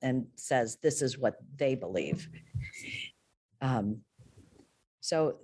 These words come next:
that had to happen, I'm sure, many times,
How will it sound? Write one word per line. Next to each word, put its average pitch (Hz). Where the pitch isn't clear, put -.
that 175
had 170
to 143
happen, 147
I'm 139
sure, 139
many 143
times, 139